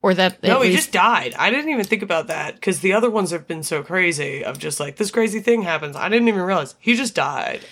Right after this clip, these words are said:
Speaker 1: Yeah, I mean, it's probably, like, a residual energy type thing, like what we were talk-, what we talked about, like, literally forever ago with, like, the
Speaker 2: Mm-hmm.
Speaker 1: different types of ghosts.
Speaker 2: When I was thinking about that a lot, when we talk about Annie,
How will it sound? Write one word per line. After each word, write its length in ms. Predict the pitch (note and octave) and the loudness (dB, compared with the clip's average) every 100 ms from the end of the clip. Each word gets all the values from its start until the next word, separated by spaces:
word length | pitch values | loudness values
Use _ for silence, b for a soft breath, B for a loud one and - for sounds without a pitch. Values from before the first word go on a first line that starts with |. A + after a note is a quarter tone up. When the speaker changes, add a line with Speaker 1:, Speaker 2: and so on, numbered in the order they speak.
| - | 0
Speaker 1:
Yeah, 220 | E4 C4+ | 2 4
I 80 | A3 | 2
mean, 180 | B3+ B3+ | 2 2
it's 140 | A#3+ | 2
probably, 400 | - B3+ A#3+ A#3 | 2 4 4 4
like, 160 | A3+ A3+ | 4 4
a 80 | A#3 | 2
residual 480 | A#3 A3 G3+ A#3+ | 2 0 0 0
energy 420 | A#3 B3 A#3 F3+ E3 | 0 0 0 -2 -6
type 240 | F3+ D#3+ | -6 -4
thing, 220 | F3 E3 | -4 -6
like 160 | E3+ D3+ | -6 -4
what 180 | F#3+ F#3 | -2 0
we 100 | F3+ | 0
were 80 | F3+ | -2
talk-, 280 | G3 F3+ - | -2 -2 0
what 180 | G#3+ | 0
we 100 | A3+ | 2
talked 240 | A3+ A#3 A3+ | 4 2 2
about, 180 | G#3 F3+ | 0 0
like, 200 | F#3 - | -4 -6
literally 880 | G3+ G#3 A#3+ B3 A3+ G3+ G3 F#3 - | -4 0 4 4 4 4 2 0 -4
forever 800 | - - F#3+ F3+ E3 E3 F#3+ F#3+ | -8 0 2 4 2 2 2 2
ago 360 | G3 G3+ G#3 G#3 | 2 2 4 4
with, 220 | G3 F3+ | 2 0
like, 140 | F3 F3 | -2 -2
the 80 | |
Speaker 2:
Mm-hmm. 60 | D3+ | 0
Speaker 1:
different 380 | F3+ F3 F3+ - | 0 0 -2 0
types 360 | E3+ F3 - | 0 0 0
of 180 | E3+ D3 | -2 -2
ghosts. 760 | - D3 F3 F#3+ - - - - _ _ _ b b b b b b | -2 2 2 2 0 0 -4 -10 _ _ _ b b b b b b
Speaker 2:
When 100 | - | 2
I 80 | A3 | 4
was 140 | A#3 B3 | 4 2
thinking 220 | C4 B3+ | 2 2
about 200 | A#3 G#3+ | 0 0
that 140 | G3 | 0
a 40 | F3+ | 4
lot, 440 | E3+ E3 D3 - _ - | 6 6 2 -6 _ -4
when 140 | G3 | -2
we 40 | F#3 | 0
talk 180 | A3 | 0
about 220 | F#3+ F3 - | 0 -2 -2
Annie, 640 | E3+ F3 F3 C#3 G#2 - | 0 2 0 -4 -10 -14